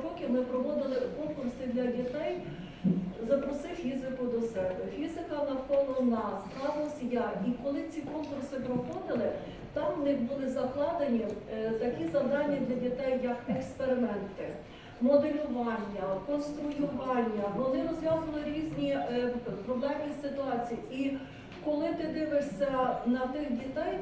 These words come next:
ти розумієш, що ти робиш щось, напевно, правильно. У них горіли очі, в них були посмішки, вони із задоволенням, ви розумієте, який час.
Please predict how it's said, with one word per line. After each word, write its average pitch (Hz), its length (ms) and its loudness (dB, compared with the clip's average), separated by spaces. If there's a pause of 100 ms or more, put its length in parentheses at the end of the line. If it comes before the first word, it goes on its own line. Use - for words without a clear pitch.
ти 302 100 -2
розумієш, 277 960 0 (360)
що 262 120 -2
ти 320 320 -2
робиш 277 260 -2 (100)
щось, 294 260 -4
напевно, 247 440 0
правильно. 240 640 -4 (420)
У 262 100 0
них 339 280 2
горіли 277 460 2 (120)
очі, 202 540 0 (460)
в 240 100 2
них 349 200 2
були 320 340 0 (140)
посмішки, 214 760 2
вони 262 240 4 (120)
із 254 220 0
задоволенням, 269 960 4
ви 277 100 2
розумієте, 285 580 -2
який 302 440 -4
час. 262 320 -2